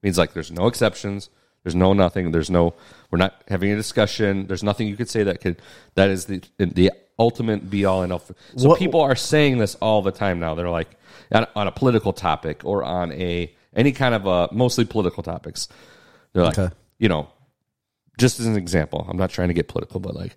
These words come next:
Speaker 1: Trump is, uh, a fascist, full stop. You know what I mean? Like,
Speaker 2: So
Speaker 1: people will
Speaker 2: nobody
Speaker 1: say
Speaker 2: could ever
Speaker 1: things.
Speaker 2: argue that.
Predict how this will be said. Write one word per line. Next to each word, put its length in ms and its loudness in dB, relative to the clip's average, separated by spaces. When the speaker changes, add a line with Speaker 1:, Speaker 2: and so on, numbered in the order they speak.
Speaker 1:
Trump 260 4
is, 540 4
uh, 560 0
a 80 2
fascist, 600 -2
full 280 0
stop. 420 -4
You 100 2
know 60 6
what 80 6
I 40 0
mean? 220 -2
Like, 140 4
Speaker 2:
So 120 8
Speaker 1:
people 200 6
will 60 10
Speaker 2:
nobody 180 8
Speaker 1:
say 80 4
Speaker 2:
could 80 8
ever 200 6
Speaker 1:
things. 80 8
Speaker 2:
argue 280 4
that. 260 -10